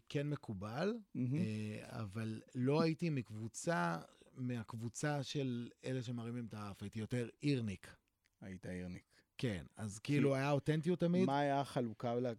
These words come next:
Speaker 2: מה היו הק-,
Speaker 1: אה, מה
Speaker 2: הקטגוריות,
Speaker 1: הקבוצות? נניח
Speaker 2: הקטגוריות?
Speaker 1: בתיכון אצלנו
Speaker 2: היה
Speaker 1: ה-
Speaker 2: פריקים, היה רוקרים,
Speaker 1: אז
Speaker 2: היה
Speaker 1: זהו,
Speaker 2: פאנק,
Speaker 1: יפה.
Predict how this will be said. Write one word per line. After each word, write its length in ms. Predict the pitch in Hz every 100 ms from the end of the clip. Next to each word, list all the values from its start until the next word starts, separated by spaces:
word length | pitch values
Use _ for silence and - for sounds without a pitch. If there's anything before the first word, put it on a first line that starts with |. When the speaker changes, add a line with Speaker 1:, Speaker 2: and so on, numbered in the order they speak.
| 107
Speaker 2:
מה 200 | 120 131
היו 220 | 135 131
הק-, 160 | - -
Speaker 1:
אה, 140 | 139
מה 180 | 135 135
Speaker 2:
הקטגוריות, 540 | 139 135 156 147 190
Speaker 1:
הקבוצות? 120 | - 147
נניח 180 | 139 143
Speaker 2:
הקטגוריות? 240 | 131 143 143
Speaker 1:
בתיכון 240 | 151 170
אצלנו 280 | 151 - 165
Speaker 2:
היה 80 | 143
Speaker 1:
ה- 160 | 135 123
Speaker 2:
פריקים, 440 | 156 165 151 127
היה 100 | 131
רוקרים, 520 | 131 160 - 143 135
Speaker 1:
אז 40 | 120
Speaker 2:
היה 100 | 131
Speaker 1:
זהו, 160 | 117 135
Speaker 2:
פאנק, 160 | 180
Speaker 1:
יפה. 220 | 104 -